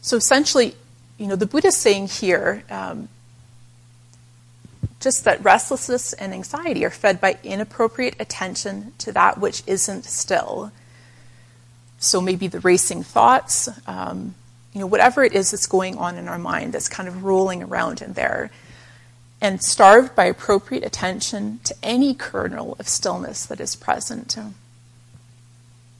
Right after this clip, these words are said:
So it's up to us, you know, whether we latch onto the racing thoughts and anxiety, or we can redirect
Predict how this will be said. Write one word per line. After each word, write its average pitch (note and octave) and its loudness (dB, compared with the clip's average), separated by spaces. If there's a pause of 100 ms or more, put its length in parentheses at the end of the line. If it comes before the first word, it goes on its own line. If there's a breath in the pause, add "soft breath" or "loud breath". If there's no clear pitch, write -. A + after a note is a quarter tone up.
(640 soft breath)
So - 0
it's - -8
up - 2
to - 2
us, - 2 (160)
you G3+ -10
know, F#3+ -10
whether F#3 0
we G3 -4
latch F#3+ 4
onto F#3 -10
the F#3 -4
racing F#3+ -2
thoughts - -2 (220)
and F#3+ -10
anxiety, F#3 -2 (920 soft breath)
or G#3 2
we G3 -2
can F#3+ -8
redirect G#3 0